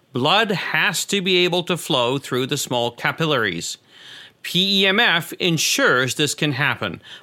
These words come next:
by charging the blood and dispelling the rouleau effect. So why would you want to take advantage of the advanced science of P E M F?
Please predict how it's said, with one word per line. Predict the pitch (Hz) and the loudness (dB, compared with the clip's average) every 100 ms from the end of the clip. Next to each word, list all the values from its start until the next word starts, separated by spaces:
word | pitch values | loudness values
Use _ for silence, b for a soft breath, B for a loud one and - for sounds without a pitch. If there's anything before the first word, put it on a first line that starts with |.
| _ | _
by | 104 | -2
charging | 104 - 175 214 220 202 180 | -2 -2 2 2 2 2 2
the | |
blood | 143 123 120 117 127 B B | 0 0 2 0 -2 B B
and | 131 127 | -2 0
dispelling | 131 - - 240 165 107 101 120 _ | 0 -2 0 0 2 0 -2 -6 _
the | - | -2
rouleau | 143 131 131 113 110 | 0 0 2 2 0
effect. | 107 143 107 90 - - _ _ _ B B B | 0 0 0 -2 -12 -18 _ _ _ B B B
So | - 127 | -4 -2
why | 120 156 220 | 2 2 4
would | 214 | 2
you | 170 | 2
want | 214 208 214 | 2 2 0
to | 175 | -2
take | 196 202 | -2 0
advantage | 190 135 139 143 147 214 190 | 0 2 2 2 0 -2 0
of | 120 98 | -2 0
the | 107 | 0
advanced | 90 85 123 151 151 | -2 0 2 2 0
science | - 143 151 180 - | 0 2 2 2 -2
of | 117 | -6
P | - 160 131 160 | -6 -6 -2 2
E | 156 | 2
M | 151 | 2
F? | 170 233 - | 2 0 -8